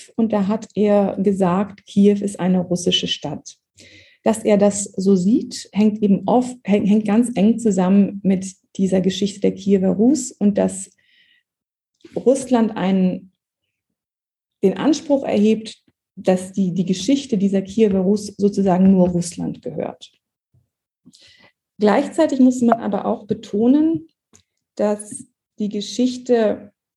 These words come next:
der Ukraine, es wird ja sehr oft, äh, und das war auch eines der Probleme, warum es auch viele Missverständnisse gab in Bezug auf die ukrainische Geschichte, es wird ja oft immer wieder betont, dass sie ganz stark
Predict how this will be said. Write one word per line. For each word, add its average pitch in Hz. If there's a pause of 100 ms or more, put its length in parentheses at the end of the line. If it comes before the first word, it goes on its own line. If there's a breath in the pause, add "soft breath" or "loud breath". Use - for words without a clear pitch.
(140)
der 208
Ukraine, 220
es 294
wird 220
ja 214
sehr 208
oft, -
äh, 208
und 202
das 202
war 190
auch 196
eines 202
der 196
Probleme, 226
warum 208
es 202
auch -
viele 202
Missverständnisse 240
gab 202
in 196
Bezug 202
auf 196
die -
ukrainische -
Geschichte, 214 (320 loud breath)
es -
wird 214
ja 202
oft -
immer 202
wieder 202
betont, 226 (800)
dass 202
sie 196
ganz 196
stark -